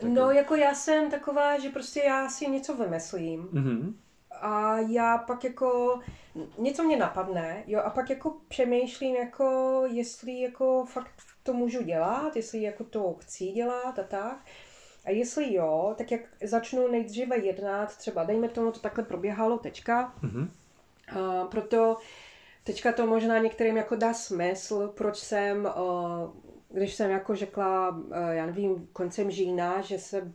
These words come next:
Speaker 2: bude konat festival a mi v listopadu někdo napsal, že chce jako se zúčastnit a já jsem napsala,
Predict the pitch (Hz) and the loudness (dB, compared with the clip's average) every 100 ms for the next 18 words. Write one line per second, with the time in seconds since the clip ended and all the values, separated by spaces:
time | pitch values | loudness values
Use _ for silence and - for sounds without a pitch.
0 | - 175 185 196 196 185 208 208 165 - | -14 -6 -2 -2 -2 -2 -2 -4 -8 -4
1 | 180 180 190 196 185 190 180 175 - 185 | -2 0 2 0 0 0 -2 -6 -8 -4
2 | 190 190 170 196 185 - - 180 180 185 | 0 0 0 -2 -2 -4 -2 -2 0 -4
3 | 180 - 175 180 196 214 175 165 185 185 | -2 -2 -2 -2 -6 -6 -6 -4 -4 -4
4 | 190 180 185 190 202 180 160 - 180 175 | -4 -2 -2 -2 -2 -4 -4 -2 0 2
5 | 175 | 0